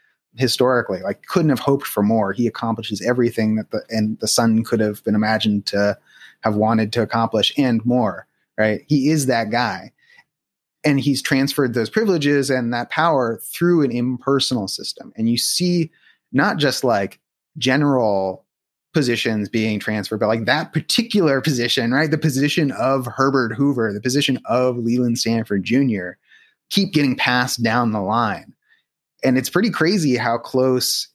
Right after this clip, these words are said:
even some of these, like, if you look at the Draper family, right? That's, like, one of the biggest Silicon Valley V C families. They can trace their line back to a personal friendship with Herbert Hoover, right? If you look at the, like, Bechtel family,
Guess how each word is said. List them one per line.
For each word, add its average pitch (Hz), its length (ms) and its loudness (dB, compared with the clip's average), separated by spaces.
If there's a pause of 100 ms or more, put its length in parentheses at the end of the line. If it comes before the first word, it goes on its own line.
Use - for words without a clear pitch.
even 120 380 0
some 151 200 0
of 139 60 0
these, 113 560 -2 (300)
like, 135 180 0
if 131 120 -6
you 160 80 4
look 175 120 0
at 160 60 2
the 151 80 2
Draper 120 500 0
family, 92 440 -8
right? 107 260 -2
That's, 120 160 -2
like, 120 160 0
one 123 160 0
of 120 60 0
the 113 80 0
biggest 113 480 -2
Silicon 117 380 0
Valley 110 280 0
V 107 180 -4
C 110 200 -2
families. 104 460 -4 (300)
They 139 160 2
can 226 280 0 (300)
trace 143 340 0
their 170 200 2
line 170 300 2
back 135 280 -2
to 151 140 2
a 135 80 2
personal 143 540 0
friendship 139 560 -2 (100)
with 117 320 -2
Herbert 117 280 0
Hoover, - 360 -2 (420)
right? 110 300 2 (360)
If - 80 -14
you 135 80 4
look 139 120 0
at 147 120 0
the, 143 200 2
like, 135 280 0 (300)
Bechtel 127 520 0
family, 98 520 -4